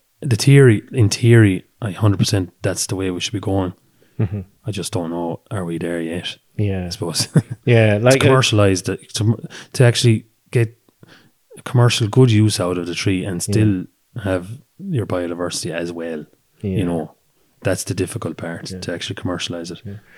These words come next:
Speaker 2: Yeah, like you mentioned, you're, you're, you're ultimately, you're not running research and development here. You're running business here. So
Speaker 1: Yeah.
Speaker 2: you're, you're, you, you ca-, you can, you cannot afford just to,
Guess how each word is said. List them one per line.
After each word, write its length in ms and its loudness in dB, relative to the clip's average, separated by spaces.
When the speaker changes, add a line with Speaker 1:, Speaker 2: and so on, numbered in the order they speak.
Speaker 2:
Yeah, 180 6
like 220 6
you 60 6
mentioned, 420 4
you're, 320 6
you're, 280 2
you're 300 -2
ultimately, 480 0
you're 120 2
not 300 -2
running 340 0
research 420 0
and 100 -2
development 580 -2
here. 200 -2
You're 160 -2
running 300 -4
business 360 -4
here. 300 -6
So 680 -2
Speaker 1:
Yeah. 160 2
Speaker 2:
you're, 300 0
you're, 360 -2
you, 220 -6
you 140 -4
ca-, 220 -4
you 120 4
can, 220 6
you 180 4
cannot 340 4
afford 440 4
just 360 -6
to, 280 -2